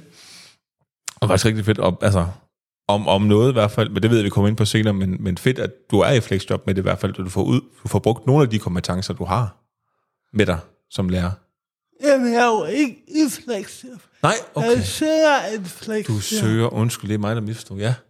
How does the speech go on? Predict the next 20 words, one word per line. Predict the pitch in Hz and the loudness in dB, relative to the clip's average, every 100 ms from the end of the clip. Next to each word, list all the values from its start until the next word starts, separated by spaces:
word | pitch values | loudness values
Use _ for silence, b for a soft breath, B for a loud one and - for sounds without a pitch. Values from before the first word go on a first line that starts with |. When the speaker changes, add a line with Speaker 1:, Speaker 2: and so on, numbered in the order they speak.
| _ _ | _ _
Speaker 1:
du | 233 | -2
Speaker 2:
Ja. | 240 | 0
Speaker 1:
søger | 151 143 156 | 2 4 4
et | 120 | 2
flexjob. | - 101 220 | 0 -4 0
Speaker 2:
Jeg | 226 220 226 | 2 2 0
søger | - 311 311 330 302 269 | -4 -2 2 4 2 0
et | 202 | -6
flexjob. | - 185 196 - | -10 -8 -8 2
Speaker 1:
Ja. | 113 120 180 180 - | 4 4 0 -10 -8
Speaker 2:
Ja. | 214 185 - | -6 -6 -6
Speaker 1:
Godt. | 85 85 - - | -12 -12 -16 -2
Speaker 2:
Hvor | 196 | 2
jeg | 214 208 208 | 4 4 2
kan | 226 190 | -2 -4
bruge | 196 226 220 | -2 0 2
min | 214 196 190 196 196 175 | 2 2 -2 -4 -6 -6
lærerfaglighed. | 180 214 208 208 - - 202 202 190 190 170 131 139 | -2 0 2 2 0 -2 0 0 0 -2 -4 -2 0
Speaker 1:
Ja. | 107 104 | 0 0
Speaker 2:
Ja. | 240 | 0